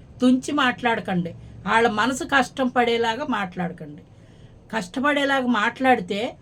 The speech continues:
వాళ్ళు ఉసూరుమంటే ఆ ఉసురు తగులుతుంది. అందు గురించి అని ఎప్పుడూ కూడా పెద్దవాళ్ళని గౌరవించిన ఇంట్లో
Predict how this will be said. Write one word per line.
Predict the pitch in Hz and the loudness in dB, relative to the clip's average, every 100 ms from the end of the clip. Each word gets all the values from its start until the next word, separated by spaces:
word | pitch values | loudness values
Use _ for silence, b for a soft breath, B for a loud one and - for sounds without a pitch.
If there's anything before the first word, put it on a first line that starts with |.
| b b b | b b b
వాళ్ళు | 208 240 | 4 6
ఉసూరుమంటే | 240 294 311 302 285 262 277 | 4 2 -2 0 0 0 4
ఆ | |
ఉసురు | 247 240 294 | 4 4 -2
తగులుతుంది. | 262 240 208 180 160 - - - | -2 -2 -2 -6 -10 -16 -20 -10
అందు | 196 190 | -6 -4
గురించి | 208 240 254 262 | 0 0 2 0
అని | 226 | 0
ఎప్పుడూ | 180 - 262 262 | -4 -2 -2 2
కూడా | 233 220 294 359 B B - | 0 2 -2 -6 B B -4
పెద్దవాళ్ళని | 208 185 208 247 254 254 247 | -2 2 6 8 8 6 2
గౌరవించిన | 226 220 240 240 233 - 226 | 2 2 2 0 0 -4 -4
ఇంట్లో | 220 220 226 269 | -4 -6 -4 4